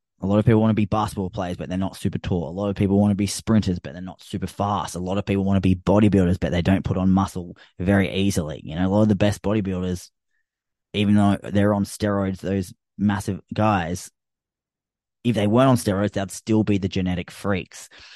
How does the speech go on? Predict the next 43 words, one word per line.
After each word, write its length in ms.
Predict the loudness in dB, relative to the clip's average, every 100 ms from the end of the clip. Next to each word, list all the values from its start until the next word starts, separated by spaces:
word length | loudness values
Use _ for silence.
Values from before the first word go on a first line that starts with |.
| -20 -20 _ -6
Um, 220 | -4 -4 -4
off 160 | 0 0
steroids, 380 | 0 0 0 -2
they 80 | -2
still 220 | 2 2
look 160 | 2
better 180 | 0 -2
than 120 | -2
everyone 320 | -6 -8 -10 -10
else. 320 | -12 -14 -18 _ _ -20 _ _ _ _ _ _ _
So 180 | 4 6
guys, 200 | 6 4 -2 -6 -10 -12 -14 -4
big 160 | 2 4
thing 160 | 6 4
is 120 | 0 _
don't 260 | 2 2 4
freak 320 | 4 4 2
out 300 | 0 0 -2 _ _ _ _ _ _ _
if, 300 | -4 -4 -2
you 100 | 0
know, 80 | 0
your 160 | 0 -2
friend's 380 | -2 -2 0
dieting 320 | -2 -4 -4 -2
on 80 |
more 200 | -2 -4
calories, 540 | -8 -10 -10 -10 -12 -10
and 340 | -4 -2 -2 0
don't 240 | 2 2
freak 240 | 2 0 2
out 300 | 0 0 -2
that, 260 | -4 -2 -4 -12 -18 _ _ _ _ _ _ _ _ _
you 140 | -2
know, 120 | 0 -2 -4 _
and 160 | -4 0
think, 200 | 0 0
"I 120 | -2
can't 380 | -4 -2 0 0
lose 200 | -2 -4
weight. 220 | -2 -4
It's 100 | -2
impossible 480 | -2 -2 -2 -4 -6
'cause 320 | -4 -4 -6